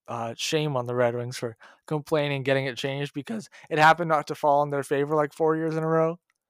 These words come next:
Bunch of whiny babies. But anyway, it is what it is. And to recap, uh, what you need to know for this year basically is, well, it's the same as last year in that instead of three lotteries, there are only two. And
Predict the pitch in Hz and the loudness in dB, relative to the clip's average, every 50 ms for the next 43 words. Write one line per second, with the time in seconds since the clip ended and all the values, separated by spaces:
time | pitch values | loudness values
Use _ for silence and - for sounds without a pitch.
0 | _ _ _ _ - 143 135 156 143 139 139 143 143 139 135 139 139 143 151 156 | _ _ _ _ -12 -8 -6 -2 0 0 0 0 -2 -2 0 0 0 2 0 0
1 | 160 170 170 - - _ _ _ _ _ _ _ _ _ _ 165 165 170 165 160 | -2 -4 -6 -8 -14 _ _ _ _ _ _ _ _ _ _ 2 2 2 2 2
2 | 151 131 120 120 123 131 143 151 151 165 180 170 156 135 123 120 120 127 - - | 0 0 0 0 0 0 0 0 2 2 2 2 4 2 2 0 -4 -6 -12 -16
3 | - _ _ _ _ _ _ _ _ _ _ _ _ _ _ 151 143 135 131 131 | -20 _ _ _ _ _ _ _ _ _ _ _ _ _ _ -6 -4 -2 -2 -2
4 | 131 131 135 135 - _ _ _ _ _ _ _ _ - - 185 180 185 202 240 | -4 -4 -6 -10 -14 _ _ _ _ _ _ _ _ -8 -4 -4 -2 0 -2 -2
5 | 220 - - 139 117 117 - - - - _ _ _ _ _ _ _ _ _ _ | -2 0 0 0 0 0 -4 -10 -16 -20 _ _ _ _ _ _ _ _ _ _
6 | _ _ _ _ _ - 147 143 139 139 143 151 170 170 - 214 233 220 - 208 | _ _ _ _ _ 2 4 6 6 4 4 2 -2 -2 -2 -4 -6 -6 -4 0
7 | 202 202 202 196 - 165 180 202 - 214 202 170 151 147 147 143 151 139 143 143 | 2 2 2 2 0 -2 -4 -4 -2 -4 -2 0 2 0 0 0 -4 -4 -4 -4
8 | 143 147 - _ - - - - - _ _ _ _ - 139 139 139 135 135 135 | -4 -6 -8 _ -20 -20 -20 -20 -20 _ _ _ _ -2 -2 0 0 0 -2 0
9 | - 156 156 165 170 160 - 180 - 220 214 196 175 151 160 151 143 151 156 - | 4 4 4 4 4 2 -2 -2 -2 0 0 0 0 2 4 4 4 4 2 0
10 | - 160 156 156 - - 139 135 127 127 131 - - 143 - - 147 131 - - | -2 -2 -2 -2 -2 -4 -2 0 0 0 0 0 -4 -4 -2 -2 -2 -2 -2 -4
11 | 202 208 185 165 151 147 147 147 147 147 147 135 - - _ _ - 135 131 123 | -4 0 4 6 6 6 6 4 0 -2 -4 -8 -12 -16 _ _ 0 2 4 4
12 | 120 123 123 131 - _ 143 139 143 139 123 - _ - - 170 143 120 117 139 | 4 4 0 -4 -8 _ -6 -6 -6 -6 -8 -8 _ -6 -2 -2 0 0 -2 -6
13 | 165 - _ _ _ _ _ _ _ _ _ _ _ _ _ _ _ _ - 143 | -10 -14 _ _ _ _ _ _ _ _ _ _ _ _ _ _ _ _ -2 0
14 | 139 135 135 135 135 143 | 2 2 2 0 -2 -4